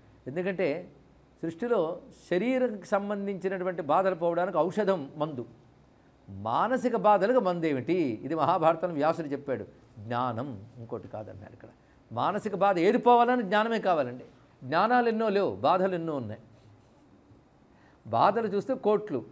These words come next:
జ్ఞానం మాత్రం ఒక్కటే. ఆ జ్ఞానం కావాలి, దానితో పోతుంది ఇక్కడ.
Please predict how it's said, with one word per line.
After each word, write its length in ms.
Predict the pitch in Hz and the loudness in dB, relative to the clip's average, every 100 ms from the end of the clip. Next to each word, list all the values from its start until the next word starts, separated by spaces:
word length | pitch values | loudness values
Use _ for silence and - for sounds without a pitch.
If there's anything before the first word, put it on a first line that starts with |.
| - 131 | -18 -2
జ్ఞానం 320 | 131 190 190 | 0 0 0
మాత్రం 280 | 185 196 170 | -2 -2 -2
ఒక్కటే. 420 | 135 147 123 120 - - - _ _ _ | -2 -4 -8 -12 -20 -20 -20 _ _ _
ఆ 140 | 135 135 | 0 0
జ్ఞానం 540 | 110 139 202 269 220 | 0 0 2 2 0
కావాలి, 440 | 214 147 127 110 - 107 | 0 0 0 -4 -10 -4
దానితో 340 | 170 202 254 | -2 0 -2
పోతుంది 380 | 254 160 - 113 | -2 -4 -4 -10
ఇక్కడ. 400 | - 127 147 | -6 -6 -6